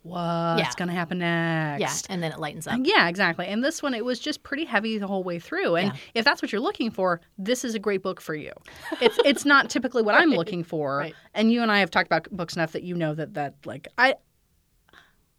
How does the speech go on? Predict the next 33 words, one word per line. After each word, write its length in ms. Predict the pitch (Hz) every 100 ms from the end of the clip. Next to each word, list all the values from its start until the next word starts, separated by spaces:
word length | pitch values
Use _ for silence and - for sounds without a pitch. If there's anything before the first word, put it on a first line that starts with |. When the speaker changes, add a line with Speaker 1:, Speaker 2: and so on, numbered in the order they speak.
| _ -
Speaker 1:
I 140 | 269
was 140 | 285 247
able 160 | 208
to 100 | 202
gloss 380 | 185 175 160 -
over 400 | 196 196 214 214 -
enough 320 | 196 170 190
of 160 | 180 -
the, 280 | 185 170 170
Speaker 2:
Right. 120 | 147
Speaker 1:
um, 180 | 160 143
extra 240 | 196 - 185
super 240 | 233 247
creepy 280 | - 254 262
stuff 320 | - 262 -
that 180 | 190 - 151
I'm, 280 | 160 170 -
I'm 160 | 190 208
not 180 | 175 -
gonna 140 | 202
have 120 | 214
nightmares. 400 | 220 240 262 320
Speaker 2:
Good. 160 | - 180 - _
Speaker 1:
So 220 | - 180
don't, 260 | 175 170 - - -
Speaker 2:
Good. 200 | - 165 - 277
Speaker 1:
<clears throat> 120 | 226
don't 200 | 202 190
put 120 | 240
that 140 | 233 220
on 100 | 214
yourself. 420 | 202 156 139 -
Um, 380 | 165 151 147